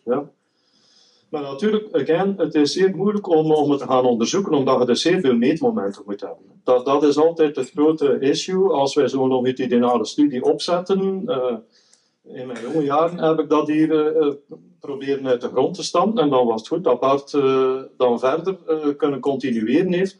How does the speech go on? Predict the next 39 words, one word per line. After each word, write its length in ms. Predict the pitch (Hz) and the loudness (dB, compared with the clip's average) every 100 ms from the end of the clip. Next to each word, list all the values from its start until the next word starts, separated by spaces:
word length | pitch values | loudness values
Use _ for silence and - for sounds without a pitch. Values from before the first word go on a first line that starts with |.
| _ _ - | _ _ -4
Maar 120 | 123 120 | 0 2
je 60 | |
moet 160 | 139 190 | 2 0
dus 180 | 135 - | -2 0
mensen 420 | 135 196 190 143 | 0 0 0 0
eigenlijk, 420 | 143 165 160 160 | 2 2 0 -2
eh, 140 | 147 | -2
gedurende 360 | 127 139 131 120 | -2 -4 0 0
heel 180 | 143 165 | 2 2
hun 120 | 120 | 2
levensloop 580 | 113 170 185 - 120 107 | 2 0 -2 -2 -2 0
kunnen 260 | 117 107 | -2 -2
volgen. 440 | 107 113 127 - - _ - | 0 2 2 0 -14 _ -8
En 160 | 131 | -2
dan 140 | 123 117 | 0 2
moet 180 | 208 | 0
je 120 | 214 143 | -2 0
eigenlijk 600 | 135 170 185 185 190 - _ _ | 2 2 0 -4 -4 -10 _ _
op 200 | 143 - | -2 -2
zeer 240 | - 196 | 0 0
verschillende 520 | 208 156 185 180 185 147 | 0 -4 -2 -2 0 0
momenten 520 | 127 123 151 170 147 | 0 0 0 0 0
ook 120 | 160 | 2
kunnen 280 | 151 120 107 | 2 2 2
meten, 380 | 120 170 170 113 | 2 2 0 -4
zodanig 480 | 113 117 147 196 | -2 0 2 0
dat 180 | 156 131 | 0 0
je 80 | 151 | 2
eigenlijk 400 | 170 160 160 - _ _ _ | 2 2 -2 -2 _ _ _
die 160 | 131 123 | -6 -6
schommeleffecten, 1120 | - 202 220 135 120 - 123 113 113 170 190 | -2 0 2 0 -4 -6 -8 -8 -6 -6 -4
ik 100 | 156 | 0
in 120 | 139 | 2
een 120 | 120 | 2
piek 200 | 156 160 | 0 0
naar 220 | 131 113 | 0 0
boven, 540 | 113 123 175 196 247 - _ _ - | 0 2 2 2 -2 -4 _ _ -12
hè, 80 | 151 | -12
eh, 420 | - 147 131 123 | -10 -6 -6 -6